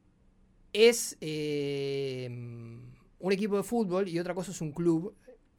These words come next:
en, en términos amplios, algunos de ellos los marcabas vos, pero otros tienen que ver con el rol social de los clubes, más allá de las escuelas, más allá de las actividades,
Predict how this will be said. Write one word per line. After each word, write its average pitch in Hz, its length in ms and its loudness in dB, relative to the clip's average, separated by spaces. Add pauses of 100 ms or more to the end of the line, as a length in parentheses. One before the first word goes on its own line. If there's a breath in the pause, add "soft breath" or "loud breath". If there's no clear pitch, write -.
(160)
en, 143 280 -4
en 165 120 -4
términos 214 480 4
amplios, 202 640 0 (160)
algunos 180 260 -2
de 190 60 2
ellos 170 280 -4
los 139 120 -8
marcabas 160 340 -2
vos, 185 260 0 (320 loud breath)
pero 269 220 6
otros 202 560 -2 (160 soft breath)
tienen 277 240 2
que 233 80 6
ver 254 100 8
con 240 160 4
el 202 100 2
rol 220 220 0
social 185 600 -4
de 139 180 -8
los 135 120 -10
clubes, 170 400 -2
más 311 260 0
allá 240 200 0
de 233 40 0
las 190 160 -2
escuelas, 180 460 -4
más 226 180 -4
allá 190 160 -6
de 196 60 -2
las 147 160 -6
actividades, 143 580 -4